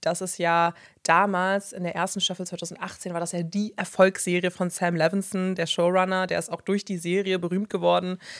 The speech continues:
Äh, sie war damals schon bekannt für provokante Inszenierungen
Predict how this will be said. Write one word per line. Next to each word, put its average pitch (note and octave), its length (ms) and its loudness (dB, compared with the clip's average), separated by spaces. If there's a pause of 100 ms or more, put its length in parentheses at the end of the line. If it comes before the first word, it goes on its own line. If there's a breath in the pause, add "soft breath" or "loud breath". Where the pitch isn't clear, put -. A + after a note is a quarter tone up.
(240 loud breath)
Äh, F3+ 160 6
sie F3 120 2
war F3+ 300 10
damals A#3 440 6
schon A#3 140 2
bekannt A3 460 0
für F#3+ 180 -2
provokante F3+ 500 -4
Inszenierungen F#3+ 800 0